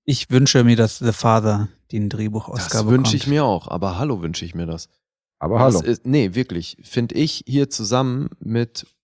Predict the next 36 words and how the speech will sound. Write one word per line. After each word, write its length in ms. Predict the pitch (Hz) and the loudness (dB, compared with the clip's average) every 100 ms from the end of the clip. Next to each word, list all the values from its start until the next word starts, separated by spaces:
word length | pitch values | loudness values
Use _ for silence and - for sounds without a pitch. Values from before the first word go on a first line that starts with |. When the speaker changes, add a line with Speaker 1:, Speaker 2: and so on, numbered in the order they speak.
| _ _ | _ _
Speaker 2:
One 160 | 107 | -2
Night 180 | 110 107 | 0 -2
in 60 | 104 | -2
Miami 500 | 101 95 104 101 110 _ | -4 -4 -4 -6 -8 _
das 160 | - - | -14 -8
beste 300 | 95 - - | -6 -6 -6
Drehbuch. 360 | 98 90 - _ _ _ _ | -6 -6 -10 _ _ _ _
Also 160 | 107 98 | -6 -2
von 220 | 95 87 | 0 2
den 160 | 92 | 2
Nominierten 460 | 87 85 85 80 - | 2 0 -2 -6 -10
jetzt, 180 | 90 - | -8 -8
ne? 100 | 151 - | -8 2
Speaker 1:
Mhm. 240 | 123 131 _ _ _ _ _ _ _ _ _ _ _ _ _ | 4 4 _ _ _ _ _ _ _ _ _ _ _ _ _
Speaker 3:
Ich 160 | 101 | -4
bin 140 | - 123 | 0 2
bei 60 | 113 | 4
Nomadland, 560 | 117 113 90 78 - _ _ | 4 2 0 -4 -10 _ _
was 260 | 92 90 - | -4 -4 -4
für 160 | - | -6
mich 320 | 92 92 - - | -4 -4 -6 -6
allgemein 460 | 87 82 82 82 | -4 -2 -4 -2
der 200 | 78 71 | -4 -4
Abräumer 400 | 76 - 80 80 | -6 -6 -6 -4
dieser 220 | 76 76 80 | -8 -8 -8
Oscars 500 | 78 - 73 - - _ _ _ _ _ _ _ _ _ | -8 -8 -12 -14 -20 _ _ _ _ _ _ _ _ _
Speaker 1:
Mhm. 100 | 131 | 4
Speaker 3:
wahrscheinlich 340 | 117 - 90 80 | 6 4 0 2
sein 240 | 87 85 | 0 0
dürfte, 380 | 82 85 - 73 | -2 -4 -6 -12
nach 180 | 67 69 | -10 -10
meiner 320 | 78 76 76 64 | -6 -4 -6 -6
Speaker 2:
Nicht 280 | 71 69 | -4 -2
nur 120 | - 87 | 0 2
für 100 | 101 | 4
dich. 240 | 98 - | 2 0